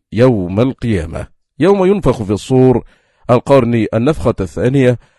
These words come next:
ونحشر المجرمين الكافرين يومئذ زرقا، عيونهم مع سواد وجوههم، يتخافتون بينهم، يتسارون، إن ما لبثتم في الدنيا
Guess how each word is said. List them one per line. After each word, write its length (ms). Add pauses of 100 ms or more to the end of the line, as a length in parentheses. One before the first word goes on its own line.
(180)
ونحشر 340
المجرمين 680
الكافرين 1040 (400)
يومئذ 760
زرقا، 640 (120)
عيونهم 640
مع 240
سواد 540
وجوههم، 720 (440)
يتخافتون 1040
بينهم، 520
يتسارون، 1400 (540)
إن 320 (160)
ما 360 (100)
لبثتم 680
في 120
الدنيا 540